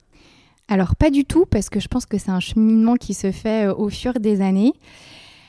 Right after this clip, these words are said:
Le métier d'infirmière, euh,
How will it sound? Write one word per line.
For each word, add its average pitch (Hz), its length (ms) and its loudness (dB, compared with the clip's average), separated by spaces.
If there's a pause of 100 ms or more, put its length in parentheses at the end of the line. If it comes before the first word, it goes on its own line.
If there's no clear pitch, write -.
(240)
Le 226 160 8
métier 269 340 6
d'infirmière, 254 1500 2
euh, 208 300 -2